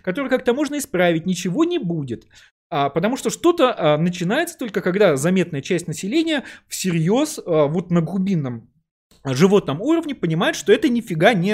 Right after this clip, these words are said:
а, наша маленькая косая кривая избушка, а это оккупационная комендатура. И надо переходить, соответственно, э, ну, к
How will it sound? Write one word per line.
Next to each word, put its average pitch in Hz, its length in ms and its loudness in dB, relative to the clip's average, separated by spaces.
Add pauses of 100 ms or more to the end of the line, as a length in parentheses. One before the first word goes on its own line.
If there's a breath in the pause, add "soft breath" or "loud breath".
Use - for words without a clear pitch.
а, 131 260 -4
наша 190 300 -2
маленькая 175 400 2
косая 160 320 0
кривая 151 400 2
избушка, 277 540 -2 (300 loud breath)
а 139 180 2
это 320 280 2
оккупационная 214 680 -2
комендатура. 220 1080 0 (320 loud breath)
И 330 180 4
надо 302 320 0
переходить, 254 520 -4
соответственно, 180 1200 -4 (460 soft breath)
э, 131 280 -2 (100)
ну, 202 340 -4
к - 180 -20